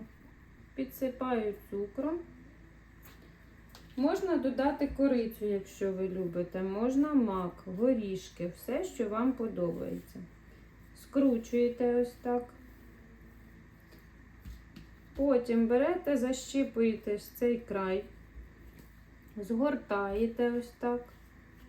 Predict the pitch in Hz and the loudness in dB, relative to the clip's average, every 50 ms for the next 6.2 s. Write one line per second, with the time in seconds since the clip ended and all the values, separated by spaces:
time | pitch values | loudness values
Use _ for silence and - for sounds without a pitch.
0 | - - - - - - - - - - - - - - - - - - 262 247 | -20 -20 -20 -20 -20 -20 -20 -20 -20 -20 -20 -20 -20 -20 -20 -8 0 2 2 2
1 | - - - - 269 302 349 359 - 285 254 240 226 220 214 226 240 254 262 262 | 2 -2 -4 0 2 2 2 2 2 2 2 2 2 2 4 4 6 6 4 2
2 | - - - 240 226 214 196 190 190 185 185 202 196 190 190 220 - - - - | 0 -4 -2 -2 -2 -2 -2 -4 -6 -6 -6 -6 -6 -6 -8 -10 -12 -18 -20 -20
3 | - - - - - - - - - - - - - - - 277 320 359 330 320 | -20 -20 -20 -20 -20 -20 -20 -20 -20 -20 -20 -20 -20 -8 -2 0 2 2 2 2
4 | 320 269 277 277 285 269 240 240 226 208 196 196 196 - - 202 196 208 220 233 | 2 2 2 2 2 2 2 2 2 2 0 -2 -2 -4 -4 -4 -4 -4 -2 0
5 | 233 233 233 226 220 226 226 233 233 226 - - - 214 214 214 226 254 285 370 | 0 0 0 0 0 2 2 2 0 0 -4 -6 -4 -4 0 2 2 2 2 2
6 | 392 392 - - | 0 -2 -6 -10